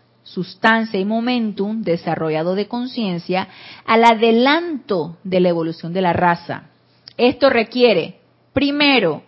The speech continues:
extrema honestidad en la conciencia del chela". Extrema honestidad en la conciencia del chela. ¿Por qué lo estoy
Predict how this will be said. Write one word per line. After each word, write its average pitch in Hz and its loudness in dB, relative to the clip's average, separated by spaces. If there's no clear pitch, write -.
extrema 220 -4
honestidad 165 -4
en 170 -6
la 147 -8
conciencia 160 -10
del 139 -8
chela". 147 -8
Extrema 226 -4
honestidad 185 -6
en 180 -2
la 160 -4
conciencia 170 -10
del 151 -8
chela. 156 -8
¿Por 180 -4
qué 202 0
lo 196 -4
estoy 185 -6